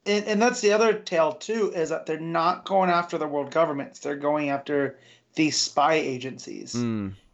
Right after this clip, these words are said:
Speaker 1: And that's what Lois puts together, is why are they going after basically the foot soldiers and not the generals?
Speaker 2: Yeah.
Speaker 1: So
Speaker 2: Um, no, I, I like when, uh,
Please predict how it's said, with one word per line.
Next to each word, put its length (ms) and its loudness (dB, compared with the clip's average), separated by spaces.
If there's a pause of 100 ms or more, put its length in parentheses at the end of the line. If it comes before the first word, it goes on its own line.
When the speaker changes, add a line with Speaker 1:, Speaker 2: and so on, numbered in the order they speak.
Speaker 1:
And 100 -2
that's 180 -4
what 280 0
Lois 260 2
puts 240 -4
together, 340 2
is 120 -8
why 560 2
are 120 2
they 160 -4
going 380 -2
after 720 -2 (600)
basically 600 2
the 100 -6
foot 320 0
soldiers 680 0
and 200 -2
not 280 -2 (100)
the 80 -8
generals? 640 -2 (800)
Speaker 2:
Yeah. 300 2 (520)
Speaker 1:
So 440 2
Speaker 2:
Um, 60 -10 (680)
no, 100 2
I, 200 2
I 140 2
like 320 2
when, 140 2
uh, 640 2